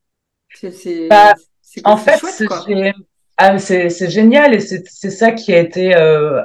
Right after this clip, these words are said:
Speaker 2: à, aux prémices de, de tout ce qui m'arrive maintenant et qui est très chouette. En fait, je pense que j'étais, euh, lorsqu'on, parfois, on atteint une période où on est vraiment un petit peu au, au fond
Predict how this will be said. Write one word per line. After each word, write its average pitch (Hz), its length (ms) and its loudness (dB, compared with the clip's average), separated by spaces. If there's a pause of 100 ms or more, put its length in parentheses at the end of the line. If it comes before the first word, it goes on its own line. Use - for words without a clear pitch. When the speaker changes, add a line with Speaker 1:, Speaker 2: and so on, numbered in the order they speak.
Speaker 2:
à, 135 680 -6 (220)
aux 147 100 -8
prémices 170 540 -4
de, 143 180 -4
de 139 140 -8
tout 170 160 -16
ce - 100 -14
qui - 160 -12
m'arrive 151 400 -4
maintenant 170 500 -2
et 139 240 -2
qui 143 140 -14
est - 20 -14
très - 180 -4
chouette. 226 400 -2 (440)
En 170 100 0
fait, 233 180 2
je - 60 -10
pense 226 240 -4
que 208 160 -2
j'étais, 180 640 -4 (400)
euh, - 240 -4 (100)
lorsqu'on, 196 460 -2
parfois, 190 300 0
on 185 40 0
atteint 165 280 -2
une 170 100 -8
période 165 520 0
où 151 40 -12
on 147 60 -10
est 139 120 -10
vraiment 160 640 0
un 143 160 -8
petit - 180 -16
peu 170 160 -2
au, 156 360 -2
au 147 60 -8
fond 165 400 -10